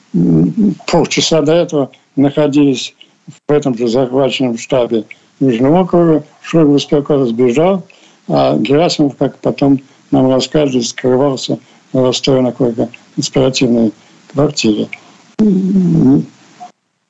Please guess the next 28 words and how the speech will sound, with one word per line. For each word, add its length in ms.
Никто, 600
ни, 260
ни 460
одна 380
из 100
силовых 360
структур 600
не 420
выполнил 520
приказ 440
главнокомандующего. 960
Ну 140
и 40
что 220
он 100
теперь 300
доказал? 580
Он 140
доказал, 460
что, 300
ну 160
да, 180
у 100
него 320
в 200
Ф 80
С 100
О 320